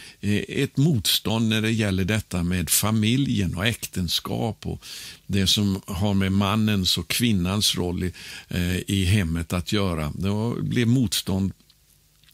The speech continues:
när det gäller det. Det var inte det som kom upp nu i, eh, konferensen i Kalmar, men däremot blev det motstånd när det gäller det här med Israel. Låt mig bara få läsa alltså ifrån första Mosebok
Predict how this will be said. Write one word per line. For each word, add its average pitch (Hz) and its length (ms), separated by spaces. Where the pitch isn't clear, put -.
när 92 160
det 98 80
gäller 95 340
det. 82 200
Det 120 260
var 131 220
inte 123 260
det 101 160
som 101 200
kom 110 220
upp 98 240
nu 107 400
i, 101 160
eh, 92 440
konferensen 95 680
i 90 40
Kalmar, 113 500
men 104 180
däremot 104 580
blev 95 260
det 90 100
motstånd 87 640
när 85 100
det 85 100
gäller 85 320
det 85 100
här 85 420
med 80 380
Israel. 95 640
Låt 123 180
mig 147 100
bara 143 200
få 117 180
läsa 113 640
alltså 104 440
ifrån 95 260
första - 400
Mosebok 90 800